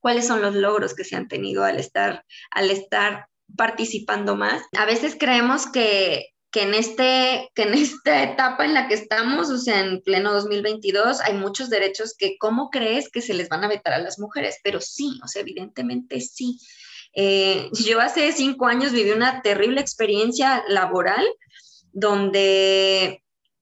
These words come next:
tuvimos que hacer circo, maroma y teatro para que yo pudiera gozar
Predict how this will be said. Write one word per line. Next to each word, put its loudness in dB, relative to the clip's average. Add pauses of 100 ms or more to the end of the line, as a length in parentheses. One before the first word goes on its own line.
(140)
tuvimos 2
que -2
hacer 0
circo, 0
maroma 4
y -2
teatro 0
para 0
que 0
yo 0
pudiera 2
gozar 2